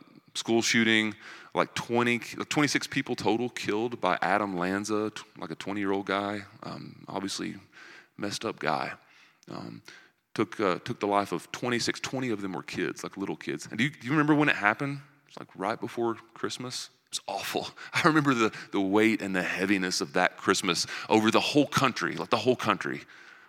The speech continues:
We all felt it. Um, so this Lutheran pastor tells a story about she, she wanted to minister to her congregation, and so they were gonna, uh, basically read, uh, ha-, have a service and, and, and read the names of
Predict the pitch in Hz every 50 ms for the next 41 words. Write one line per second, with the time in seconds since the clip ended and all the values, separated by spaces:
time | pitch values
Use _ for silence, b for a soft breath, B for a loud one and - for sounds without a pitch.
0 | B B 101 107 110 113 117 107 - - 107 101 95 - 85 73 - - - -
1 | B B B B B B B B B B B - 95 95 95 95 95 - _ _
2 | _ _ _ _ _ _ - - - 165 147 151 131 - 160 160 156 139 117 -
3 | 123 123 131 135 - 123 107 - 127 117 110 110 - - 117 110 110 110 104 92
4 | - - 123 117 - - - 107 107 113 117 117 110 - 107 98 92 - - -
5 | 101 101 104 120 117 - - 101 90 - - 104 98 - - 117 117 117 104 101
6 | 87 85 - 151 151 - 101 95 98 95 - - 110 98 95 95 90 - B B
7 | B B B - 101 104 107 110 117 107 104 95 87 - - 92 95 90 82 85
8 | 107 123 135 - - - 107 98 92 95 110 123 135 127 120 - - 90 98 90
9 | 80 - - - 104 113 117 - - 113 107 - - 120 120 120 90 90 90 -
10 | - 92 90 87 B B B B B - 95 95 95 - - 98 92 92 95 98
11 | 110 117 123 120 110 98 104 101 95 95 101 107 107 104 98 90 87 - - -
12 | - 87 82